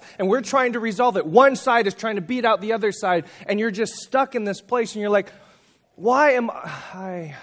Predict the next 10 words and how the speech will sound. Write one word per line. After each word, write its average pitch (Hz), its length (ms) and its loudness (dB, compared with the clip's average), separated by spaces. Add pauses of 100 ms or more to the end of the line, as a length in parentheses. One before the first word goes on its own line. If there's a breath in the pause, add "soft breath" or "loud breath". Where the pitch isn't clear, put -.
<sighs> 139 300 -16 (1700 loud breath)
And 135 140 -14
it's 139 140 -14
really 151 180 -4
difficult 143 400 -12
to 147 80 -12
even 139 200 -12
complete 147 440 -10
that 127 220 -10
sentence. - 640 -20